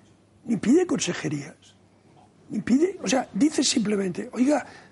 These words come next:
tráteme usted más o menos educadamente", <laughs> y yo al día siguiente paso a serle a la oposición. Sí, sí, lo acaba de decir. O sea, no, no estoy pidiendo nada, no,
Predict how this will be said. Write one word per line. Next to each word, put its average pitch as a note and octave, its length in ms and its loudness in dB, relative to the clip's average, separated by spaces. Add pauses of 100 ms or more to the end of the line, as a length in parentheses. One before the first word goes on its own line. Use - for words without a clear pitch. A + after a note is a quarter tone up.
(520)
tráteme C#4 420 0
usted B3+ 420 0 (560)
más G3+ 220 0
o G#3+ 40 4
menos A#3 160 4
educadamente", B3+ 920 0 (260)
<laughs> - 260 -16
y G3 160 4
yo F4 340 2
al F#3 160 0
día D4 160 6
siguiente E4+ 720 2 (520)
paso - 260 0
a C#4 60 2
serle D#4 360 2
a D#4 60 4
la F4 80 4
oposición. F4 600 0 (100)
Sí, D4+ 260 0 (160)
sí, C4+ 300 0 (100)
lo C4 140 0
acaba - 300 0
de F#4+ 100 6
decir. D#4+ 320 0 (420)
O - 20 -20
sea, C4+ 200 0
no, C4 280 4
no B3 120 2
estoy F4 240 2
pidiendo C#4+ 480 4
nada, E4+ 320 4
no, C4+ 100 -4